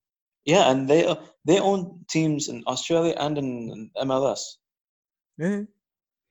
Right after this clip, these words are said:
Speaker 1: Which is
Speaker 2: M L S
Speaker 1: also
Speaker 2: logo, awesome. The team they own, M L S has the same logo, I think, in a way.
Speaker 1: Uh, in
Speaker 2: It's
Speaker 1: a
Speaker 2: very
Speaker 1: way,
Speaker 2: close.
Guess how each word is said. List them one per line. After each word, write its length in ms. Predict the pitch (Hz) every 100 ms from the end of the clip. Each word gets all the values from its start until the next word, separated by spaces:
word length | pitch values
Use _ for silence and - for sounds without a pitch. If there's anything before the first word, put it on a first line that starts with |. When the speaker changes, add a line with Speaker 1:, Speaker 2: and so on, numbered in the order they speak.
| _ _ _ _ _ _ _ 165
Speaker 1:
Which 180 | 165
is 60 | 175
Speaker 2:
M 80 | 185
L 80 | 208
S 80 |
Speaker 1:
also 180 | 202 196
Speaker 2:
logo, 180 | 214 196
awesome. 400 | 175 - 180 147 -
The 100 | 160
team 220 | 143 208 165
they 180 | 160 175
own, 280 | 190 156
M 120 | 156 175
L 100 | 214
S 160 | 214
has 140 | 165 147
the 80 |
same 200 | 147 170
logo, 220 | 165 156 127
I 80 |
think, 200 | 131 139
in 120 | 147 147
a 60 |
way. 200 | 139 135 _ _ _ -
Speaker 1:
Uh, 60 | -
in 120 | 156
Speaker 2:
It's 60 | 156
Speaker 1:
a 40 |
Speaker 2:
very 120 | 175
Speaker 1:
way, 60 | 151
Speaker 2:
close. 220 | 160 135